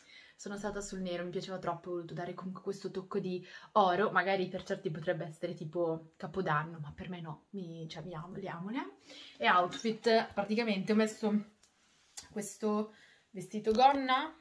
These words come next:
così, con appunto il classico maglioncino nero che comunque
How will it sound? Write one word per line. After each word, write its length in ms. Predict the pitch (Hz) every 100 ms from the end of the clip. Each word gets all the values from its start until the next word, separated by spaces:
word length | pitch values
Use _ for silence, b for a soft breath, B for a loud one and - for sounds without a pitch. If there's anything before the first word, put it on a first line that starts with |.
| _ _ _ _ _
così, 400 | - 180 254 320 - _ _ b b b b b b b b -
con 100 | 208
appunto 400 | 202 202 202 208
il 180 | 202 202
classico 600 | 208 196 - 208 208 202
maglioncino 680 | 202 208 214 214 202 202
nero 300 | 214 180 185
che 240 | 185 208 208
comunque 560 | 202 185 170 - -